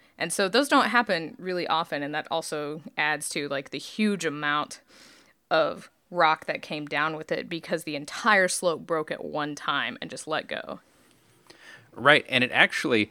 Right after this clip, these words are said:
Speaker 2: so if you're looking at, say, a ten thousand meter run out for this rock mass, uh, it only lost about two hundred twenty-five meters elevation mean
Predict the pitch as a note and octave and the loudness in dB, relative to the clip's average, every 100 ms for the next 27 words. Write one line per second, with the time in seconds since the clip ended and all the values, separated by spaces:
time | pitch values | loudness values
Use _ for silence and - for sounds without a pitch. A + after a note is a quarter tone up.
0 | - - - - C3+ B2+ A2 - B2+ C3+ | -4 -18 -6 4 6 6 4 0 0 4
1 | B2+ E3+ D3 A#2 A2 G#2 - - - _ | 4 6 4 6 4 2 -2 -8 -10 _
2 | _ - B2+ A2 G2 - B2+ B2 A#2+ G2+ | _ 0 6 6 6 4 0 4 4 4
3 | G2+ G2 G2 F2 F#2+ F#2+ E2 - - _ | 0 -2 0 2 2 2 -2 -6 -12 _
4 | - F#2+ F#2 - G#2+ F#2 F#2 - E2 D#2+ | -2 0 0 -4 0 0 0 -2 -4 -4
5 | - - - - - - G2+ F#2 - B2+ | -8 -12 -14 -18 -14 0 2 2 4 6
6 | D#3+ C#3+ D#3 B2+ A2 - D3 C3 - B2+ | 6 6 4 4 2 2 0 0 0 2
7 | A#2+ - G#2+ A2+ G#2+ G2+ G2 F2+ F2 F2+ | 2 4 4 4 2 0 0 -2 0 0
8 | - A#2 A2 - F#2 G2+ A#2 | 0 0 -4 -4 -2 0 -2